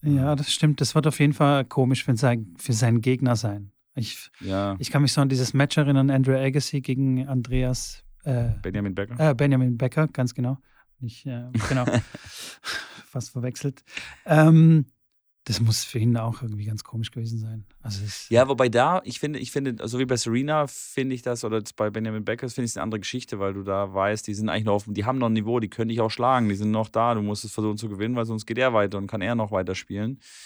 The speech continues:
Speaker 2: Serena ja auch dann, wie gesagt, die, die zwei Gesetze geschlagen, danach verloren. Äh, Agassi, das war auch nicht die erste Runde, meine ich, ich glaube, es war zweite oder dritte
Speaker 1: Ja,
Speaker 2: Runde.
Speaker 1: sowas, ja.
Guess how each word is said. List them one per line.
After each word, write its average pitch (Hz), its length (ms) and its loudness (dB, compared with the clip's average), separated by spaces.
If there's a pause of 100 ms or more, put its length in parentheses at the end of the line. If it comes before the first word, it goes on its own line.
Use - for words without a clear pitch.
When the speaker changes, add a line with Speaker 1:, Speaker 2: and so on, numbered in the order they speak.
(220)
Speaker 2:
Serena 95 420 -2
ja 92 80 0
auch 104 140 -2
dann, 92 360 -8
wie 92 80 -10
gesagt, 92 200 -14
die, 95 180 -12
die 92 160 -16
zwei 98 220 -2
Gesetze 104 360 -6
geschlagen, 101 380 -4
danach 95 300 -4
verloren. 104 480 -4 (500)
Äh, 98 240 -8
Agassi, 98 240 -4
das 92 160 -6
war 95 100 2
auch 104 120 2
nicht 110 180 -6
die - 40 -8
erste - 240 -6
Runde, 117 280 -2
meine 113 300 -2
ich, 113 80 -6
ich - 60 -14
glaube, 101 120 -2
es - 120 -10
war 98 140 -6
zweite 104 300 -4
oder 101 100 -2
dritte 135 220 0
Speaker 1:
Ja, 135 100 2
Speaker 2:
Runde. 117 140 0
Speaker 1:
sowas, 131 280 -2
ja. 131 160 -4